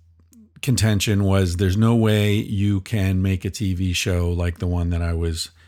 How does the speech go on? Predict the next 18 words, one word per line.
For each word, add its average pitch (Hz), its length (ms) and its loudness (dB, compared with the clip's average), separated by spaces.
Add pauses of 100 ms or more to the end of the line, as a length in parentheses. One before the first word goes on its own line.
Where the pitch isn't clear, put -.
(460)
pitching 120 520 -2
because, 95 800 0 (580)
um, 92 560 0 (120)
what 107 200 2
I 98 80 2
was 95 160 0
pitching 139 400 0
was 95 200 2
a 90 60 0
show 95 440 2
that 95 120 -2
was 87 120 -2
sort 104 260 0
of 92 560 0
based 92 300 -2
on 90 160 2
the 90 60 0
book. 107 380 2